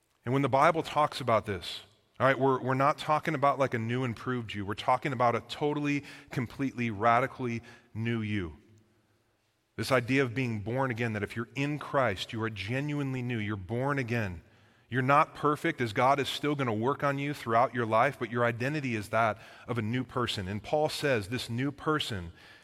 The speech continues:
is gonna be a person who looks like and lives like Jesus. And this doesn't happen immediately, but it's a process of becoming by putting on the new self.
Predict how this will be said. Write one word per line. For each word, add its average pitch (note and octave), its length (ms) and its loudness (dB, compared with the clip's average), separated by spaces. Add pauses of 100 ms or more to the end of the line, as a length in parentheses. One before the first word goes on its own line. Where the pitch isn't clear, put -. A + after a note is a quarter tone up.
(200)
is A2+ 100 -4
gonna C#3 160 2
be C3+ 120 2
a B2 40 2
person D3+ 440 0
who A#2 140 -2
looks B2+ 380 -2
like G2 340 0
and A#2 220 -4
lives C3+ 220 0
like B2 180 0
Jesus. A#2 480 -4
And A#2 100 -2
this E3+ 140 -2
doesn't F3 320 0
happen D#3 480 2 (240)
immediately, B2+ 520 0
but A#2 120 -4
it's A#2+ 140 -4
a B2+ 40 -4
process - 800 -2 (640)
of A#2+ 160 -4
becoming A2+ 600 -2 (880)
by B2 120 4
putting D3+ 340 -2
on C3+ 160 2
the B2 60 -2
new A#2 140 -2
self. - 440 -6